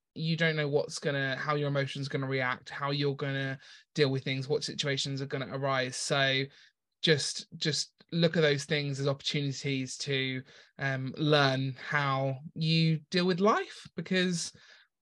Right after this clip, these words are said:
we are our own teachers at the end of the day, and we will continue to grow however we please to. So that is my piece of advice on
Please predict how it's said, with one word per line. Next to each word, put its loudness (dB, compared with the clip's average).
we 4
are 8
our 2
own 0
teachers 0
at -4
the 0
end 0
of -2
the -4
day, 2
and 2
we 0
will 2
continue 0
to 2
grow 8
however 2
we 0
please 0
to. -8
So 2
that -4
is -6
my -2
piece -8
of -6
advice -6
on -4